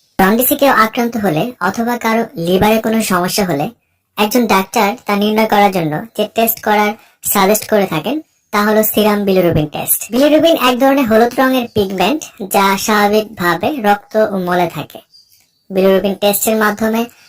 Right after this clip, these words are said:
শরীরে বিলিরুবিনের মাত্রা নির্ণয় করা হয়। মাঝে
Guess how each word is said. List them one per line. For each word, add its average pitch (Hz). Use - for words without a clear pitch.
শরীরে 226
বিলিরুবিনের 214
মাত্রা 196
নির্ণয় 185
করা 151
হয়। 160
মাঝে 202